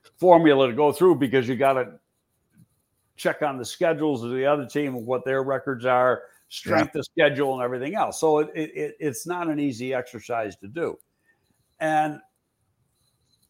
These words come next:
Speaker 1: then, okay,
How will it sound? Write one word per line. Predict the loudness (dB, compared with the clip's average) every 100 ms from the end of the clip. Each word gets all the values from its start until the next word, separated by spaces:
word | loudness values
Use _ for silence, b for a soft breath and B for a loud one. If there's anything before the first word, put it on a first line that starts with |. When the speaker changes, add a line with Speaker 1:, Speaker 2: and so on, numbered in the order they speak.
| _ _ _ _ _ _ _ _ _ _
Speaker 1:
then, | -14 -6 -4 -4 -4 -6 -10 _ _ _ _ _ _ _
okay, | -12 -6 -6 -6